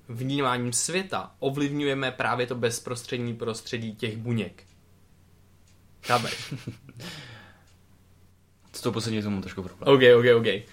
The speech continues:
Speaker 1: No prostě takhle. Máš, máš buňku, ok?
Speaker 2: Mhm.
Speaker 1: Máš buňku. A okolo máš, okolo máš, eh, nějaký věci. Nějaký prostředí
Speaker 2: Který ovlivňujou
Speaker 1: organismu.
Speaker 2: prostě.
Speaker 1: Který
Speaker 2: Takže jako
Speaker 1: ovlivňujou.
Speaker 2: myslíš, že to je nějaký nekonečný adaptivní proces?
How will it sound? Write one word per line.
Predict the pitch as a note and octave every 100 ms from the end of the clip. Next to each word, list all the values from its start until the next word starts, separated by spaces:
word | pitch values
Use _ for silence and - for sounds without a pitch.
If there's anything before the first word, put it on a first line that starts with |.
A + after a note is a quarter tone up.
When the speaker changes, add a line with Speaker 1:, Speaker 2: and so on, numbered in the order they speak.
| - - -
Speaker 1:
No | D3
prostě | E3+ E3 D#3+
takhle. | D#3 A#2+ G2 - - - -
Máš, | C3 C3+ C#3 - -
máš | D3 C3+
buňku, | B2+ B2 G#2+ G#2 -
ok? | G#2 G2 F#2+ B2+ - - - - - -
Speaker 2:
Mhm. | F#2 F2+ E2+
Speaker 1:
Máš | A2
buňku. | A#2+ A#2 G2+ G#2+ - - -
A | B2+
okolo | C3+ B2 C#3 C3+
máš, | C3 B2+ B2+ - - -
okolo | C3 B2 C3 B2+
máš, | B2 B2 B2 - - -
eh, | A#2+ A#2+ A#2 A#2 A2+ A2+ A2 -
nějaký | B2+ A#2 B2
věci. | A#2+ A2 A2 G2 - - - -
Nějaký | A#2 A#2 B2+ A#2+ - - - -
prostředí | C3+ B2 B2 A#2+
Speaker 2:
Který |
ovlivňujou | A#2 - B2 A2+
Speaker 1:
organismu. | F2+ G2
Speaker 2:
prostě. | F2+ - -
Speaker 1:
Který | - -
Speaker 2:
Takže | D#3+ D#3+
jako | D3
Speaker 1:
ovlivňujou. | D#3 C#3+ A2
Speaker 2:
myslíš, | G2
že | B2+
to | C#3
je | C3
nějaký | B2 A#2+ A#2
nekonečný | A#2 A2 A#2 A2 A2+
adaptivní | A2 G2+ G2+ G#2 G2+
proces? | G2 F#2 F#2+ F#2+ -